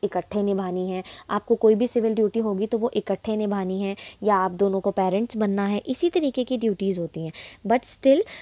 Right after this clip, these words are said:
क्योंकि ऐसी कंडीशंस रख दी जाती हैं तो ऐसा समझा जाता है कि ये मैरिज इन्फीरियर फॉर्म की है और ऐसा भी समझा जाता है कि ये कंडीशंस रखने की वजह से जो फादर है वो अपनी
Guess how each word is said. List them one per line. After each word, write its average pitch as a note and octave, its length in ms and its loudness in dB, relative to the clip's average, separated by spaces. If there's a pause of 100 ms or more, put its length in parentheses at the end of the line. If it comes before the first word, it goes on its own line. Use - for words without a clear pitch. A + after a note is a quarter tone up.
(120)
क्योंकि E4 340 2
ऐसी D#4+ 180 -2
कंडीशंस A3 640 -2
रख B3 100 -2
दी B3+ 140 0
जाती B3+ 320 0
हैं C4+ 100 -2
तो C#4 180 -4
ऐसा G3 240 -2
समझा A#3+ 320 -2
जाता A#3 260 -2
है A3+ 80 0
कि A3+ 120 -6
ये A3 140 -2
मैरिज G3+ 320 -2
इन्फीरियर F#3 580 0
फॉर्म A3+ 300 -2
की B3+ 220 -2
है C4+ 160 0 (320)
और C#4 140 2
ऐसा C#4 240 2
भी D4 100 -2
समझा C4+ 300 -2
जाता A#3+ 240 -2
है B3 80 0
कि C#4 120 -6
ये C#4 80 0
कंडीशंस A3+ 600 -4
रखने A3 240 -4
की A3 120 -4
वजह G3 220 -2
से G#3+ 140 -6
जो G#3+ 140 -2
फादर G3 420 -2
है A#3+ 140 -2
वो C4+ 140 0
अपनी C4+ 280 -4